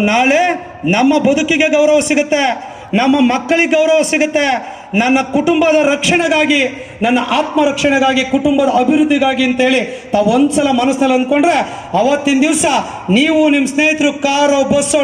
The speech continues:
ಟ್ರೈನೋ ಗೊತ್ತಿಲ್ಲ, ಸಂಘದಿಂದ ಬಸ್ ವ್ಯವಸ್ಥೆಗಳನ್ನು ಉಚಿತವಾಗಿ ಮಾಡ್ತೇವೆ. ಯಾಕಂದ್ರೆ ಮೊದಲೆಲ್ಲ ಇತ್ತು, ಕೆಲವರೆಲ್ಲ ವಸೂಲಿ ಮಾಡಿ ಸಂಘ ಮಾಡ್ತಾರೆ, ನೋಡಿದಿರಲ್ಲ.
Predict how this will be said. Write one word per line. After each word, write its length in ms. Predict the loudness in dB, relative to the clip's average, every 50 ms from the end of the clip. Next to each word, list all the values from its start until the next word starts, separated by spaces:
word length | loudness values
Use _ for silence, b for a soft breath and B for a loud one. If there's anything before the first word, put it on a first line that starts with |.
| 0 0
ಟ್ರೈನೋ 260 | 0 0 2 2 0 0 0 0
ಗೊತ್ತಿಲ್ಲ, 280 | 0 0 0 0 0 0 -2 B B B B B -2 -2
ಸಂಘದಿಂದ 380 | 0 2 2 2 2 2 0 0 -2
ಬಸ್ 160 | -4 0 0 0
ವ್ಯವಸ್ಥೆಗಳನ್ನು 540 | 0 0 0 -2 -2 0 0 2 2 2 2
ಉಚಿತವಾಗಿ 400 | 0 -2 0 0 0 0 2 0 0
ಮಾಡ್ತೇವೆ. 380 | 0 0 0 0 2 2 0 0 -2 B B B B B B -2
ಯಾಕಂದ್ರೆ 340 | 0 0 0 0 0 2 2 2
ಮೊದಲೆಲ್ಲ 380 | 0 2 2 0 2 2 2 2 2 0
ಇತ್ತು, 220 | -2 -2 0 0 2 2 0 B B B B -2
ಕೆಲವರೆಲ್ಲ 380 | 0 0 2 2 2 2 2 2 2 2
ವಸೂಲಿ 320 | 2 0 2 2 2 2 0 -2
ಮಾಡಿ 140 | -2 -2 0
ಸಂಘ 200 | 0 2 2 2 2
ಮಾಡ್ತಾರೆ, 280 | 0 0 0 0 0 2 2
ನೋಡಿದಿರಲ್ಲ. 460 | 2 2 2 2 2 2 2 2 2